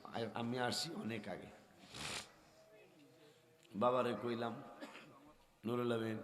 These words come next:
নুরুল আমিনের বড় ভাই, যে আমি অসুস্থ, আমার দিয়া দাও। ওরা কয়, "যা কইতারেন কইবেন।" আমি এখন যা করার লেগে আইছি, আমি বেশিক্ষণ মনে হয় কথা বলতে পারবো না।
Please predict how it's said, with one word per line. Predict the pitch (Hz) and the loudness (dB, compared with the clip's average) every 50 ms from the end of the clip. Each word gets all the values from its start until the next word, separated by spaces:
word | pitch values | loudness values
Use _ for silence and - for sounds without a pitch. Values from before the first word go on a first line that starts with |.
| - - - | -8 -10 -4
নুরুল | 73 101 113 113 117 | -2 0 0 2 0
আমিনের | 113 113 113 113 110 | 0 0 0 0 2
বড় | 107 113 113 110 107 | 2 2 2 2 2
ভাই, | 104 104 104 104 104 - - - - - - - - - - - - - - - - - - - - - - - - - | 4 4 4 4 2 -2 -6 -10 -10 -12 -14 -14 -16 -18 -20 -20 -20 -20 -20 -20 -20 -20 -20 -20 -20 -20 -20 -20 -14 -6
যে | 98 104 113 | -2 0 0
আমি | 117 117 113 113 123 123 | 0 0 0 0 0 0
অসুস্থ, | 120 117 107 - 107 107 107 - - - | 0 0 0 0 0 0 0 0 0 -2
আমার | 101 101 101 110 107 107 101 | -2 -2 0 -2 -2 -2 -2
দিয়া | 92 107 113 101 76 | -2 -2 -2 -2 -2
দাও। | - - - - - - - - - - - - - - - - - - _ _ - - - - - - - - - - - - - - - - - - - - - - - - - 110 | -4 -6 -10 -10 -10 -16 -18 -20 -20 -20 -20 -20 -20 -20 -20 -20 -20 -20 _ _ -20 -20 -20 -20 -20 -20 -20 -20 -20 -20 -20 -20 -20 -20 -20 -20 -20 -20 -20 -20 -20 -20 -10 -2 2 4
ওরা | 127 127 123 | 4 4 4
কয়, | - 110 120 120 | 2 2 0 0
"যা | 110 107 123 120 | 2 2 2 2
কইতারেন | - - 123 117 - - 110 104 104 98 - | 2 0 -2 -2 -2 -2 -2 -2 -2 -4 -2
কইবেন।" | - 107 104 92 90 73 - - - - - - - - - - - - - - - _ - - 294 - | 0 0 0 0 -2 -6 -8 -14 -18 -20 -20 -20 -20 -20 -20 -20 -20 -20 -20 -20 -20 _ -18 -10 -8 -6
আমি | 135 131 131 131 | -4 -4 -4 -4
এখন | 123 120 120 120 120 | -4 -4 -4 -4 -2
যা | 113 107 104 101 101 - - | 0 2 4 2 2 0 -6
করার | 240 254 247 240 113 | -8 -8 -4 -4 -4
লেগে | 117 113 113 107 110 110 | -2 -2 -2 -2 0 0
আইছি, | 107 101 98 - - - - - - - - - - - - - - - | 0 0 -2 -4 -8 -10 -12 -14 -18 -20 -20 -20 -20 -20 -20 -20 -16 -8
আমি | 92 101 104 | -2 0 2
বেশিক্ষণ | 104 113 107 - 110 123 110 - 139 | 2 2 0 0 -2 -4 -4 -4 -6
মনে | 120 120 120 117 | -4 -2 -2 0
হয় | 110 107 104 - 107 | 0 -2 0 -2 -2
কথা | 104 107 104 | 0 2 2
বলতে | 104 101 101 104 104 | 2 2 0 -2 -4
পারবো | 90 104 98 95 87 87 92 | -2 -2 -2 -2 -2 -4 -6
না। | 92 104 123 | -6 -6 -8